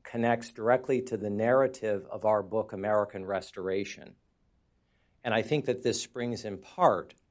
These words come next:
from the late, great Michael Novak's observation that you cannot understand the United States of America if you don't understand that although we have no national established church,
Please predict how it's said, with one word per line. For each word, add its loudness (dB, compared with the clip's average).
from 0
the 2
late, 2
great 2
Michael 0
Novak's 2
observation -2
that 2
you 0
cannot 2
understand -4
the -2
United 2
States -4
of -12
America -2
if -8
you 0
don't 4
understand -4
that -4
although 4
we 0
have 2
no 2
national -2
established 2
church, -6